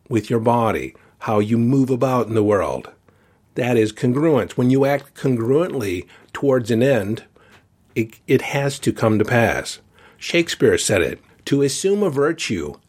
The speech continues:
act as if you have it not." This is not faking it till you make it. It's acting as if.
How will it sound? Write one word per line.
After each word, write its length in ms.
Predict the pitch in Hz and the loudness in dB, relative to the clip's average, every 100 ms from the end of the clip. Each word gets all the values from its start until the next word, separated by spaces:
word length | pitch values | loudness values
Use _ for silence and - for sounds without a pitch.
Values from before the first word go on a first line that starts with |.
| _ 143 | _ -4
act 400 | 143 165 - 147 | -2 -2 -2 -2
as 220 | 135 117 | 0 0
if 240 | 131 - | -2 0
you 100 | 120 | -2
have 220 | 113 113 | 0 2
it 80 | 110 | 2
not." 400 | 110 95 71 - _ _ _ _ - | 0 -2 -6 -12 _ _ _ _ -2
This 240 | 160 160 | -2 0
is 120 | 117 | 0
not 300 | 127 160 226 | 0 0 -2
faking 500 | - 196 226 196 147 | -4 -2 -2 0 0
it 260 | 123 117 - | 2 0 -2
till 160 | 147 | 0
you 140 | 127 120 | 2 2
make 320 | 123 135 135 | 2 0 0
it. 260 | 92 78 - | -2 -4 -10
It's 240 | - 127 - - | -6 -6 -8 -8
acting 500 | 131 135 - 127 117 | -4 -4 -2 0 0
as 180 | 110 107 | 0 2
if. 360 | 117 82 - | 0 -2 -8